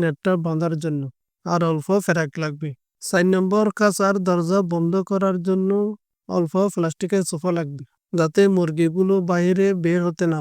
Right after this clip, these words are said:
পারে। পাঁচ নম্বর দুটা প্লেন শিট লাগবে উপরে ছাউনি দেওয়ার জন্য, যাতে রোদ বা বৃষ্টির পানি মুরগির খাঁচার ভেতরে ঢুকতে না পারে। এই খাঁচার মাপ হবে নিচ থেকে উপরের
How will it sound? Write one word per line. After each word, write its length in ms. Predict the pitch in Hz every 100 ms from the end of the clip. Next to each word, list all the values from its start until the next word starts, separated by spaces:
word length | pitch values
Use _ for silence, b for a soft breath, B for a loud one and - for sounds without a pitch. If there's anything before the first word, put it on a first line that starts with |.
| 131
পারে। 200 | 139 131 - _ _ _ _
পাঁচ 180 | 180 180 196 190
নম্বর 300 | 190 202 220 175
দুটা 240 | 160 196 208 185
প্লেন 280 | 175 165 160
শিট 180 | 190 180 180
লাগবে 280 | 147 - 139 _ _ -
উপরে 360 | 175 151 165 170 156
ছাউনি 320 | 175 170 175 160
দেওয়ার 260 | 165 160 147
জন্য, 180 | 147 147 143 _ _ 156
যাতে 240 | 165 156 202 180
রোদ 180 | 170 151
বা 100 | 180 185 175
বৃষ্টির 400 | 160 - 160 147 -
পানি 340 | 156 160 185 190 - _ 175
মুরগির 340 | 165 151 165 160
খাঁচার 280 | 185 202 180 185
ভেতরে 280 | 180 185 175
ঢুকতে 240 | 165 - 170
না 60 | 160 147
পারে। 180 | 147 147 _ _ -
এই 180 | 185 190 226
খাঁচার 300 | 226 220 214 202
মাপ 180 | 185 -
হবে 280 | 208 202 220 220 214
নিচ 140 | 175 - -
থেকে 240 | 190 208 208
উপরের 360 | 165 170 165